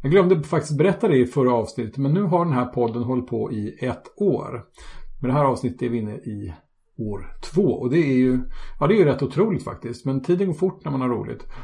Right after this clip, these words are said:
Och, eh, det har varit ett väldigt kul år för mig med fram tills nu då tjugosju fotografer som alla har sina berättelser och sina sätt att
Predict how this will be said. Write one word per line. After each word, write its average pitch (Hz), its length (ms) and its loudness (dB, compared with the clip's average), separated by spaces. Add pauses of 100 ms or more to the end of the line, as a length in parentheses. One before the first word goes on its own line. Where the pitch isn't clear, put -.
(260)
Och, - 360 -6
eh, 127 220 4
det 151 280 -2
har 147 80 0
varit 165 160 2
ett - 60 -6
väldigt 127 240 -2
kul 185 260 4
år 123 100 4
för 135 100 -6
mig 120 260 0
med 127 340 0 (280)
fram 131 220 -2
tills 127 220 -4
nu 123 140 2
då 107 160 -2
tjugosju 123 560 0 (460)
fotografer 135 600 4
som 127 300 -2
alla 123 320 -4
har 120 260 -2
sina 123 300 -2
berättelser 123 580 -4
och 117 60 -2
sina 120 260 -2
sätt 113 240 -8
att 107 120 -8